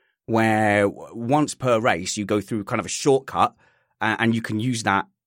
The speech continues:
tactically. It's like a pit stop. We don't really care about changing the tyres. We, we like a pit stop because of what it does to shuffle around positions and stuff like that. C-, c-, I mean, it doesn't, it doesn't seem impossible to have joker laps in F one.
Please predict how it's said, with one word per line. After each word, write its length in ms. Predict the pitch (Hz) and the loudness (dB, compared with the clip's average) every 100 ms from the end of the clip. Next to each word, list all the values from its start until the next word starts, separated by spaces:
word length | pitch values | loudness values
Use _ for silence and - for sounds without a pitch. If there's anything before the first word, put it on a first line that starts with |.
| _ | _
tactically. 800 | - - - - - 85 87 113 - _ _ - | -6 -4 -4 -8 -10 -6 -4 -4 -6 _ _ -8
It's 100 | 135 | -4
like 80 | 151 135 | -4 -4
a 80 | 143 | -6
pit 260 | - - - | -6 -6 -4
stop. 320 | - 87 - - _ | -2 0 -2 -6 _
We 120 | - 285 | 0 2
don't 200 | 247 151 | 2 4
really 240 | 220 226 | 2 2
care 460 | - - 190 220 98 | -2 -4 0 2 2
about 340 | 92 92 - | 2 0 -2
changing 380 | - 131 107 101 | 0 0 0 -2
the 60 | |
tyres. 480 | 98 233 202 - - | -2 -2 0 -2 -6
We, 140 | 131 151 | -8 -6
we 140 | 131 | -2
like 260 | 135 180 196 | 0 0 0
a 60 | - | -4
pit 180 | 170 | -4
stop 240 | - 92 - | -4 -6 -6
because 220 | 98 104 | -8 -6
of 80 | 98 | -2
what 160 | 117 | -2
it 100 | 95 | -2
does 300 | 107 110 104 - - _ _ | 2 2 2 -4 -20 _ _
to 80 | - | -8
shuffle 360 | - - - 110 | -2 -4 -2 0
around 220 | 101 92 | 0 0
positions 520 | 107 95 101 101 82 | -2 -2 -2 -2 -4
and 120 | 87 | -6
stuff 240 | - 95 - | -2 -2 0
like 140 | 90 | 0
that. 260 | 85 76 78 - - _ - - | 0 0 -2 -10 -20 _ -12 -10
C-, 80 | |
c-, 120 | - 196 - | -10 -12 -8
I 80 | 190 | -2
mean, 140 | 220 | 0
it 20 | 160 | 0
doesn't, 240 | 147 - _ _ | -2 -6 _ _
it 200 | - 170 | -12 -6
doesn't 160 | 143 135 | -2 -2
seem 140 | 113 | 0
impossible 540 | 92 - 92 - 87 80 | -2 -2 -4 -2 -2 -2
to 80 | - | -4
have 100 | 78 | -6
joker 340 | - 80 - | -2 -2 -2
laps 240 | 85 - - | -4 -4 -4
in 60 | 87 | -6
F 160 | 82 | -4
one. 280 | 98 170 | -2 -2